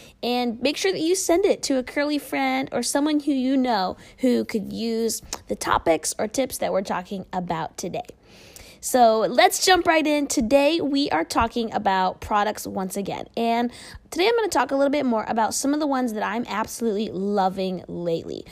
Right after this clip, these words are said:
One of the questions that I get asked the most is, "What products are you using? What do you put in your hair? What are you using? What products do I try?" And so I'm gonna try to do this as often as I can and share with you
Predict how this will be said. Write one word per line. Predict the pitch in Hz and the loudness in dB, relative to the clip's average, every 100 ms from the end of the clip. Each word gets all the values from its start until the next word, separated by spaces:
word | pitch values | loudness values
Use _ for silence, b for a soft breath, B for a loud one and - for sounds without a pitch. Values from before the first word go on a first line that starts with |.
| B | B
One | 208 240 | 0 0
of | 320 | 0
the | 370 | -2
questions | - 277 - 262 240 | 0 0 0 -2 -2
that | 226 - | -6 -4
I | 208 247 | -2 -2
get | 285 - 214 | -4 -8 -6
asked | 208 226 - - 190 | -4 -4 -8 -14 -10
the | 196 | -6
most | 196 185 175 214 392 - B B B | -4 -2 0 -2 -4 -8 B B B
is, | 233 233 | -2 0
"What | 202 196 214 240 - | -2 0 0 0 -2
products | - 214 214 208 - | -4 -2 -4 -6 -4
are | |
you | 185 185 | -4 -4
using? | 180 175 - - | -4 -6 -8 -12
What | 180 180 220 | -6 -2 0
do | |
you | 269 | -2
put | 277 320 | 0 0
in | 311 | 0
your | 311 302 | 0 -2
hair? | 240 220 220 214 - | -2 0 -2 -4 -6
What | 190 196 226 | -4 -2 0
are | |
you | 285 339 | 0 2
using? | 269 262 240 240 226 226 B B B | 2 2 0 0 0 -4 B B B
What | 202 208 247 - | -2 0 2 2
products | 277 302 - | 2 2 0
do | 294 | -2
I | 277 | 0
try?" | - 214 196 190 196 | -2 -4 -2 -2 -4
And | 214 208 | -6 -4
so | 233 214 | 0 2
I'm | 226 | 2
gonna | 302 427 | 0 0
try | 403 | 2
to | 359 | 0
do | 247 269 | 0 -2
this | 220 202 - | -2 -4 -2
as | 202 | -4
often | - 214 233 247 | -2 -4 -2 -2
as | 220 | -2
I | 214 | -2
can | 208 - 165 - | -4 -8 -8 -8
and | 196 | -6
share | - 254 240 | -2 0 2
with | 240 208 | 0 0
you | 190 | -2